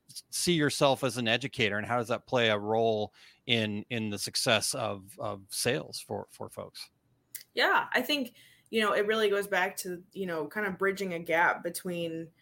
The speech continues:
Speaker 2: the company and the customers. You know, we're kind of on the front line, so to speak. And so it's really important to understand the products and what we're able to offer them, and then apply those accordingly as,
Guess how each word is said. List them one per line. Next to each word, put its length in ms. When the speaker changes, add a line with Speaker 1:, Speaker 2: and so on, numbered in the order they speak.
Speaker 2:
the 100
company 640
and 220
the 60
customers. 580
You 60
know, 100
we're 160
kind 240
of 100
on 180
the 160
front 340
line, 320
so 180
to 80
speak. 480
And 120
so 260
it's 300
really 300
important 540
to 460
understand 520
the 40
products 600
and 400
what 160
we're 140
able 280
to 140
offer 420
them, 380
and 200
then 160
apply 400
those 500
accordingly 560
as, 600